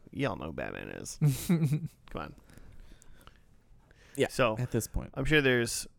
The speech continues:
Speaker 1: I mean, I'm sure we're gonna see some, like, pearls fall on the ground or something at some point, but, like,
Speaker 3: Yeah, you gotta have the pearls.
Speaker 1: You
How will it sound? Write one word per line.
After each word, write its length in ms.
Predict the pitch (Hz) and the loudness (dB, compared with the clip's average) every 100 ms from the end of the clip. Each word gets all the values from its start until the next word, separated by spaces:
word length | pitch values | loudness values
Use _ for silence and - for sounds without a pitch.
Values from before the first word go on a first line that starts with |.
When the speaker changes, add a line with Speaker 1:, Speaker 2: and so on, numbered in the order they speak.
| - - | -14 -8
Speaker 1:
I 40 | |
mean, 220 | 117 104 - - | -6 -6 -8 -6
I'm 120 | 120 | -6
sure 140 | 113 127 | -2 0
we're 80 | 120 | 0
gonna 100 | 113 | -2
see 120 | 117 | -4
some, 160 | 113 107 | -4 -4
like, 200 | 104 - | 4 6
pearls 400 | 104 98 82 - | 6 2 -4 -4
fall 220 | 76 62 | -6 -6
on 80 | 87 | -6
the 60 | |
ground 280 | 82 67 58 | -6 -6 -6
or 40 | |
something 260 | - - 67 | -6 -6 -6
at 80 | - | -6
some 120 | - - | -4 -2
point, 220 | 73 - - | -2 -2 -2
but, 140 | 57 | -2
like, 180 | 78 67 - - - - - - - - - - - - | -4 -6 -12 -20 -20 -20 -20 -20 -20 -20 -20 -20 -18 -6
Speaker 3:
Yeah, 160 | 107 90 - | -2 -2 0
you 100 | 117 | 4
gotta 220 | 120 117 | 8 8
have 160 | 113 101 | 8 4
the 60 | - | 6
pearls. 400 | 117 107 101 | 8 8 6
Speaker 1:
You 80 | 107 | 0